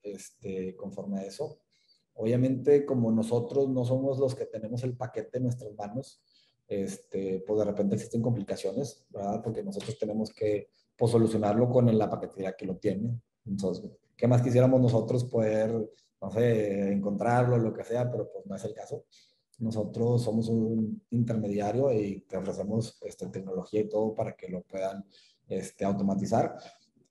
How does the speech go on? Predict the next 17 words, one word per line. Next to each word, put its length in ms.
Y 140
en 100
el 120
área, 400
por 300
ejemplo, 380
que 100
dices 160
de 100
soporte, 920
que 420
es 120
un 80
área 240
muy 180
interesante 720
porque 600